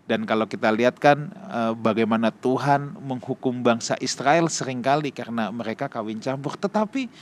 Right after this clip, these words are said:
pasti ada sesuatu yang hendak disampaikan oleh kitab ini.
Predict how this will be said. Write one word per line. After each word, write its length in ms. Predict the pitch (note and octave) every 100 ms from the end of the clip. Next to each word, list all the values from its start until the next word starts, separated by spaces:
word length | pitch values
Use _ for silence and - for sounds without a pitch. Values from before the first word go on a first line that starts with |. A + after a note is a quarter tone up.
| - -
pasti 320 | - A#3+ - A3+
ada 240 | D#3+ C#3+
sesuatu 640 | C3+ C#3+ - C3 B2 -
yang 180 | D#3+ C3+
hendak 300 | G#2+ B2+ A#2
disampaikan 800 | - A#2+ - B2 A2+ D#3 E3+ E3+
oleh 160 | B2 A#2
kitab 320 | - A#2 A2
ini. 380 | G#2+ G#2+ C#3 G3+